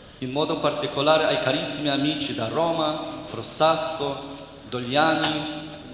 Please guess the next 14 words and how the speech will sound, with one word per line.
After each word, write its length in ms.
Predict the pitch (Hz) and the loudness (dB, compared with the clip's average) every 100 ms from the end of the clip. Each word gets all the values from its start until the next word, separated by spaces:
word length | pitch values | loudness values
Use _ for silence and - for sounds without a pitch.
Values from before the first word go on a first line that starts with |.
| - - | -16 -2
alle 220 | 143 147 | 0 2
suore 340 | 143 170 175 | 2 2 2
francescane 720 | 170 165 - 143 - 165 160 160 | 2 -2 0 -2 4 4 4 2
alcantarine 1200 | 151 143 151 131 139 127 156 190 208 247 - - - - - - - - - | 0 0 -2 -2 -2 0 0 -2 -4 -6 -10 -14 -16 -18 -20 -20 -20 -20 -4
e 160 | 160 | 0
ai 160 | 160 147 | 2 0
frati 520 | 151 151 185 196 180 - - | 2 4 4 2 -2 -4 -4
francescani 760 | 160 160 147 139 - 160 160 151 | -4 -2 -2 -4 0 0 0 0
della 220 | 147 139 | 0 0
Tournai. 440 | - 147 123 107 - - - - - - - - - - - - - - - - - - - - - - - - - - - - - - - 113 | 0 0 0 -4 -8 -10 -12 -16 -18 -20 -20 -20 -20 -20 -20 -20 -20 -20 -20 -20 -20 -20 -20 -20 -20 -20 -20 -20 -20 -20 -20 -20 -20 -20 -18 0
Дяку 260 | 185 202 | 2 2
складаємо 680 | 196 - 165 175 185 175 170 | 0 0 2 4 4 2 0
їм, 400 | 147 147 185 190 - - - | 0 0 -2 -2 -6 -12 -6
співсвятителям, 1120 | - - 175 - 151 151 170 160 - 123 113 | -4 -2 -4 -2 0 2 4 4 2 -2 -2